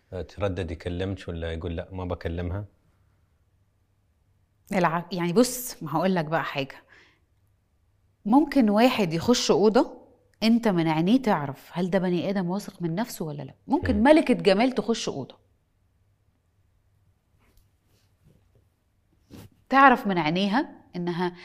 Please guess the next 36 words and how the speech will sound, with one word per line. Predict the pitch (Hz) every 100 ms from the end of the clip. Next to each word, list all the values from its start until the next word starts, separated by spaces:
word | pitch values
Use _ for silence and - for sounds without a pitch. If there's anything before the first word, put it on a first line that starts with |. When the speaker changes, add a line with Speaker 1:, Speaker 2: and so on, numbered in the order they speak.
| - - 180
Speaker 2:
ما |
عندهاش | 175 180 196 254 220
من | 190
الثقة | - - 233 202
كفاية، | - 196 190 208 302 - -
Speaker 1:
مم. | 85 -
Speaker 2:
ومترددة | 180 196 190 180 170 175 254 247
ومستنية | 185 - 196 185 262 277
الناس | 202 269 269
يفاليديت | 220 190 190 190 240 233
هير، | 175 147 - -
يعني | 165 170
الناس | 165 233 233
يوافقوا | 202 254 - 196
على | 180 180
شكلها | 175 170 196 254 294
أو | 180 180
يقولوا | 175 180 220
لها: | 262
"أنت | 220 208
حلوة"، | 233 294 294
فتقعد | 180 - - - - - 185 165 151
بقى | - -
تاخد | - - -
ثقة | - -
كده | - 196
في | -
نفسها | 190 - 214
وتشرب | 214 185 - 170
حاجة | - 156 156
بقى | -
وتقعد. | 165 139 - _ _ _ - - _ _ _ _ _ _ _
في | - 311 330
شخص | 311 320 -
تاني | 226 240 247 220
برضو، | 180 190 202 453